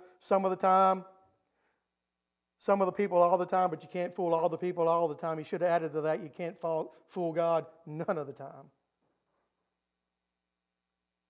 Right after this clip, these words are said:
We're here to have more than good manners and to be moral.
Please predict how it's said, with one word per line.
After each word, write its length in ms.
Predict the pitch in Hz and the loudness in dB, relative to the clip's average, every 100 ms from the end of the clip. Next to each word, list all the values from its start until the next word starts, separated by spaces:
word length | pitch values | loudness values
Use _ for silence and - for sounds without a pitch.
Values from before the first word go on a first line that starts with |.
| _ _ _ _ _ _ _ | _ _ _ _ _ _ _
We're 120 | 175 | 0
here 160 | 165 220 | 6 6
to 80 | |
have 200 | 202 208 | 10 8
more 220 | 202 202 208 | 8 4 4
than 120 | 190 | 2
good 180 | 190 185 | -2 0
manners 340 | 196 196 180 | 0 0 -2
and 100 | 175 | -4
to 60 | 170 | -4
be 80 | |
moral. 480 | 180 180 196 175 147 | -2 2 4 2 0